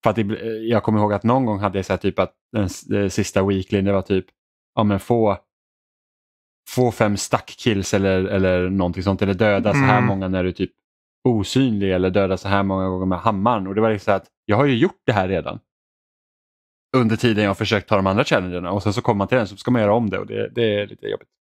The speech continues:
Speaker 1: tycker jag.
Speaker 2: Ja, jag är okej. Ifall, ifall den sista utmaningen är liksom, alltså
Speaker 1: Ja, men det är så här, spela fem matcher, då är det ingen fara.
Speaker 2: Ja, nej, precis. Ehm,
Speaker 1: Men är det så här
Speaker 2: och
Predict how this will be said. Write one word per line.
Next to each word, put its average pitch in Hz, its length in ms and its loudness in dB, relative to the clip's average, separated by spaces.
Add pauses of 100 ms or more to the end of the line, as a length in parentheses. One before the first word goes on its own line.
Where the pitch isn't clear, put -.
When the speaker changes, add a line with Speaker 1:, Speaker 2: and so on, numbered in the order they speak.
(320)
Speaker 1:
tycker 117 160 2
jag. - 100 0 (580)
Speaker 2:
Ja, - 140 0
jag 175 180 6
är 185 60 2
okej. 170 240 0
Ifall, 170 280 2
ifall 165 220 2
den 160 100 2
sista - 280 2
utmaningen 139 560 4
är 139 300 4
liksom, 131 600 -4
alltså 120 500 0 (500)
Speaker 1:
Ja, 123 100 2
men 120 40 4
det 127 60 4
är 117 80 4
så 101 80 -2
här, 92 80 -4
spela 101 220 2
fem 98 160 2
matcher, 98 300 0
då 98 100 -2
är 92 40 4
det 85 60 2
ingen 82 140 0
fara. - 180 2
Speaker 2:
Ja, 131 280 2 (100)
nej, 135 360 0
precis. 123 500 -6 (960)
Ehm, 120 500 2
Speaker 1:
Men 101 220 0
är 98 80 2
det 92 60 0
så - 60 2
här 98 60 4
Speaker 2:
och - 60 -4